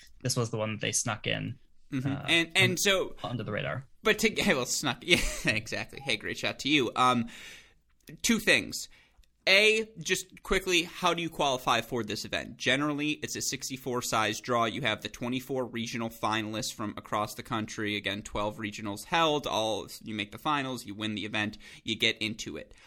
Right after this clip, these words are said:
Speaker 2: Uh, you also have, you know, back in the day, it was, it, when they do the sixty-four size draw, this was twenty nineteen, you would have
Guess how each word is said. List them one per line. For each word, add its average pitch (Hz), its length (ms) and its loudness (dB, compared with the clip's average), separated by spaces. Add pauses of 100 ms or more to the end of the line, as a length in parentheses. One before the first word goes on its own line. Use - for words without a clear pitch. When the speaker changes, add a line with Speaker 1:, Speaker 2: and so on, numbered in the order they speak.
(180)
Speaker 2:
Uh, 117 100 4
you 117 240 4
also 147 340 4
have, 127 440 2
you 135 100 -2
know, 104 80 -4
back 120 320 0
in 117 60 -4
the 107 100 -2
day, 127 420 6
it 90 80 0
was, 107 300 -2
it, 123 80 2
when 117 180 2
they 113 120 4
do 117 120 0
the 104 100 -2
sixty-four - 560 -2
size 104 360 0
draw, 113 320 0
this 104 180 -6
was 113 100 -8
twenty 107 280 -6
nineteen, 107 500 -2
you 101 120 -4
would 98 100 -6
have 104 260 -6